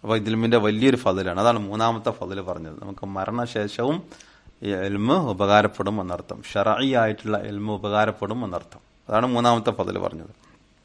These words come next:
നാലാമത്തത്, വമിൻഹ അൻ, അൻ, അന്ന റസൂലല്ലാഹി, വമിൻഹ അന്ന, അന്ന റസൂല സ്വല്ലല്ലാഹു അലൈഹി വസല്ലം, റസൂലുള്ളാഹി സ്വല്ലല്ലാഹു അലൈഹി വസല്ലം ലം യുറഗ്ഗിബ് അഹദൻ അൻ യഗ്ബിത അഹദൻ അലാ ഷൈഇൻ.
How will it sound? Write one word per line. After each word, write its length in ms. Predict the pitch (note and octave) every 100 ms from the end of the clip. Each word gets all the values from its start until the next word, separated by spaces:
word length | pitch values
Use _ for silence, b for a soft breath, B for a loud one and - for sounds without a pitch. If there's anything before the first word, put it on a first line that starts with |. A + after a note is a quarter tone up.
| _ _ _ -
നാലാമത്തത്, 600 | G#2+ B2 B2+ A2+ G2 - - B B B B B
വമിൻഹ 440 | G2 C3 D3 C3 A#2 A2+ A2 - B B _ _
അൻ, 120 | A2 C3+ C#3+ D3 D3
അൻ, 100 | C#3 C#3
അന്ന 260 | D3 D3 D3+
റസൂലല്ലാഹി, 640 | C#3+ C3 D3 C#3+ C#3+ C#3 C#3
വമിൻഹ 360 | D3 C#3 D3+ B2 A2
അന്ന, 220 | F#2 C3 D3+ D3+
അന്ന 240 | C3+ C#3+
റസൂല 480 | C#3+ C#3 - C#3+ D3 C#3
സ്വല്ലല്ലാഹു 640 | - - C3+ C#3 C3+ C3+ C3 B2
അലൈഹി 200 | A#2+ A#2+
വസല്ലം, 400 | G#2+ A2 F2 D#2+ B B B
റസൂലുള്ളാഹി 440 | - C#3 C#3 D3
സ്വല്ലല്ലാഹു 240 | C#3 C#3+ C#3
അലൈഹി 100 | D3
വസല്ലം 180 | C#3+ C#3
ലം 180 | C#3+ C#3+ C3+
യുറഗ്ഗിബ് 680 | C3+ D3+ C#3 B2+ D3 C#3 C#3
അഹദൻ 520 | C#3 C3 C#3 C#3 F3+ G3 F#3 - B B B -
അൻ 160 | B2+ C#3 C3+
യഗ്ബിത 520 | D#3 D3 C#3+ C#3 B2
അഹദൻ 400 | C3 B2 B2+ B2+ B2
അലാ 220 | B2+ A#2 A2+
ഷൈഇൻ. 400 | - A2 G#2